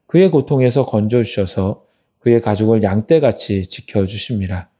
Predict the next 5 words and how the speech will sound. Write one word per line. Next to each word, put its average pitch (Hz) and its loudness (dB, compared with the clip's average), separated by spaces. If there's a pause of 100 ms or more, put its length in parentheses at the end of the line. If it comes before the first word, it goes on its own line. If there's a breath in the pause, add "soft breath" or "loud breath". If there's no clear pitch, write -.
(720)
교만하여 147 2
하나님을 170 2
찾지 175 -2
않는 135 0
자는 110 -2